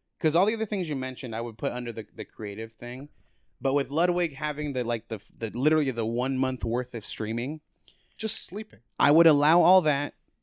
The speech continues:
Speaker 1: but there are, I know there were moments where, like, he had to take a shower, and he wouldn't take, obviously, chat with him or whatever. He wouldn't take, like, the video camera in with him, but he would come out in, like, a towel. That's something I'd be like, "You know what? That's unnecessary."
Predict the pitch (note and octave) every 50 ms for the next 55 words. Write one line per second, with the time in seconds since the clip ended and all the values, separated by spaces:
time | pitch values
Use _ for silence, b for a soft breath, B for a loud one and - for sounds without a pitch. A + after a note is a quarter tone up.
0 | _ _ _ _ _ _ _ _ _ - B2 A#2 A2 D#3 D#3+ E3 D#3+ D3 A#2+ -
1 | _ _ _ _ _ - - D3 D#3 C#3+ C#3 D3+ D3 - - C#3+ C#3+ D3 D3+ D#3+
2 | F3 F#3 F3 E3 D3 C#3 C3+ C3 C3+ D3+ D3+ C#3 - D3 C3 B2 A#2+ A2 A2 -
3 | - - C3+ C3+ C3+ C3+ - - C3+ A#2 G#2+ - - - G#2+ G#2 F#2+ D2 - -
4 | - _ _ _ _ _ _ _ _ _ _ _ - A#2+ B2+ B2+ C3+ D3 C#3+ D3
5 | E3+ F#3 G3 C#3+ - - - E3+ D3+ - B2 C3 C3+ C#3 C3 - C#3+ B2 A2 F#2+
6 | _ _ _ _ - - - D#3 C#3 B2 - A#2 C3+ C#3+ C#3 - A2+ G#2+ G2+ F#2+
7 | G2 G2 F#2+ F#2 F2+ F#2+ G#2 - A2 A#2+ B2 B2 A#2 - C3 - - A#2 G#2 -
8 | A2 G2+ A2 A2+ A#2 - - A2 G2+ F#2+ G2 G#2 G2 F#2 F#2 F#2+ - - G#2 G2+
9 | G2+ - b b b b b b b C#3+ C#3 C3 D3 D3+ D3 B2 - - F#3 E3+
10 | D3+ C#3 C#3+ D#3 D3 C#3 A2+ B2 B2+ B2 A#2+ A2+ - A#2 - - - C3+ A#2 G2
11 | E2+ - _ _ _ _ _ _ _ _ _ _ _ _ _ _ _ _ - A#2+
12 | B2 D3 D#3+ - - F3 D#3+ D3+ D#3 C#3+ C3+ C3 B2 C3 B2+ A#2 A2 G#2 B2 B2+
13 | C3+ C#3 C3+ C#3 C#3+ C3+ - - A2+ A2 - - - A2+ A2+ A2 G2+ G#2 G#2 -
14 | - - - G#2 D2+ B1+ - - -